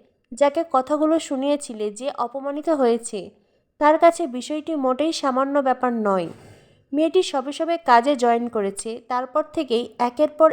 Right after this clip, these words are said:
এক কথা শুনতে হচ্ছে তাকে। এই বিষয়গুলো কি তার কাছে সামান্য নাকি?" সাক্ষর বাবা বলে, "একদম তাই। তাই যা কথা হবে সিসিটিভি ফুটেজ দেখার পরেই হবে।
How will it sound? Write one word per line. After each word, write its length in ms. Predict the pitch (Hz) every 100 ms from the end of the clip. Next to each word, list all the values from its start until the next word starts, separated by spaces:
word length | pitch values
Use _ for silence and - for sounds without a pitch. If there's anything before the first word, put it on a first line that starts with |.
| -
এক 280 | 247 262 269
কথা 220 | 254 254
শুনতে 340 | 277 269 240 240
হচ্ছে 300 | 226 220 220
তাকে। 440 | 208 190 196 180 - _ _ _ _
এই 140 | 294 320
বিষয়গুলো 560 | 262 254 311 311 311
কি 120 | 320 320
তার 180 | 262
কাছে 240 | 269 285 330
সামান্য 460 | - 277 294 311
নাকি?" 480 | 339 233 208 202 170 - _ _ _ _
সাক্ষর 540 | - - 285 - 339 320
বাবা 220 | 320 320
বলে, 300 | 294 233 220
"একদম 540 | - 240 220 254 240
তাই। 280 | 226 180 165 - _ _ _ -
তাই 200 | 339 302
যা 280 | 247 254 277
কথা 300 | 247 247 294
হবে 320 | 330 254 214 233
সিসিটিভি 540 | 262 254 302 311 320
ফুটেজ 480 | 311 254 254 285 -
দেখার 340 | 226 226 285
পরেই 360 | 277 226 226 233
হবে। 340 | 220 190 185